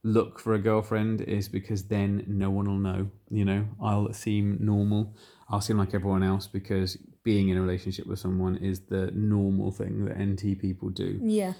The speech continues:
Speaker 1: So I used to think that that was the reason why I did it, because I thought, you know, N Ts, they, uh, they have to have a partner or they're always looking for a girlfriend or boyfriend or, you know, um,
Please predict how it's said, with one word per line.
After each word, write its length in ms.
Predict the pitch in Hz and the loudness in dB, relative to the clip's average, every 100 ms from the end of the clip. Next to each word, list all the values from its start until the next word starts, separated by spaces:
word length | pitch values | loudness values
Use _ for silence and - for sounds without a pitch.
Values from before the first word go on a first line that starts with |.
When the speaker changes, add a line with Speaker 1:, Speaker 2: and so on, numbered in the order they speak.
| - - | -14 0
Speaker 1:
So 140 | - | 6
I 40 | |
used 200 | 120 131 | 8 8
to 60 | 131 | 4
think 300 | 113 113 82 | -2 -4 -4
that 300 | 113 82 101 | -6 -6 -6
that 300 | 110 104 - _ | -2 -4 -4 _
was 420 | - 107 101 98 - | -4 0 0 -2 -4
the 100 | 101 | -4
reason 440 | 98 98 98 101 | -2 -2 -2 -2
why 200 | 98 92 | 0 0
I 60 | 92 | 0
did 200 | 107 98 | 0 -2
it, 260 | - - | -2 -8
because 240 | - 95 98 | -8 -6 -4
I 80 | 92 | -4
thought, 340 | 98 98 - | -4 -4 -6
you 80 | 92 | -6
know, 240 | 95 95 98 104 - | -6 -6 -8 -10 -6
N 180 | 104 101 | 0 0
Ts, 440 | 101 101 98 98 101 | 0 0 0 -4 -2
they, 340 | 95 95 95 | 0 2 0
uh, 220 | 95 95 90 - _ _ _ _ _ _ _ _ _ _ | 0 -4 -6 -12 _ _ _ _ _ _ _ _ _ _
they 140 | 107 98 | -2 0
have 220 | 98 92 | -2 -4
to 160 | 104 | -4
have 200 | 101 92 | -2 -2
a 80 | 95 | -6
partner 380 | 95 95 95 98 98 | -6 -6 -6 -6 -6
or 100 | 98 | -2
they're 160 | 101 | -2
always 240 | 98 95 - | 0 -2 -2
looking 380 | 95 98 107 | -6 -4 -6
for 180 | 101 101 | -4 -4
a 60 | 98 | -4
girlfriend 460 | 101 101 - 101 | -6 -8 -6 -6
or 80 | 101 | -4
boyfriend 580 | 92 104 104 104 98 98 | -6 -8 -8 -6 -6 -4
or, 220 | 101 101 - _ - - _ _ | -4 -6 -8 _ -20 -20 _ _
you 100 | 107 | 0
know, 220 | 98 95 90 - _ - | 2 0 -4 -18 _ -4
um, 500 | 98 95 90 95 | 0 0 0 -2